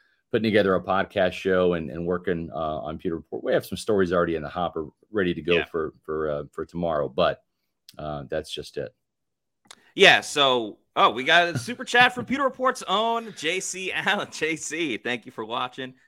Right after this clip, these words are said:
Speaker 2: and thank you for the one ninety-nine super chat. Says, "Pewter Report squad, killing it. Stay
Speaker 1: Yeah.
Speaker 2: safe, people." Thank you so much, J C. J C
Speaker 1: Appreciate it,
Speaker 2: was
Speaker 1: J C.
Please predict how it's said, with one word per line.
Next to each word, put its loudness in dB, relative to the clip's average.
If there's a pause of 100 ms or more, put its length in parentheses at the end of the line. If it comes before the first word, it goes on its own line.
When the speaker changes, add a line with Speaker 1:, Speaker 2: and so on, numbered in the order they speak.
(380)
Speaker 2:
and -4
thank 0
you -8
for -8
the -4
one -6
ninety-nine -4
super -16
chat. -10
Says, -10
"Pewter -4
Report -8
squad, 0
killing 0
it. -10
Stay -2
Speaker 1:
Yeah. 0
Speaker 2:
safe, -2
people." -10 (240)
Thank 2
you -14
so -8
much, -6
J -2
C. -6
J 0
C -4
Speaker 1:
Appreciate -4
it, -6
Speaker 2:
was -4
Speaker 1:
J -8
C. -14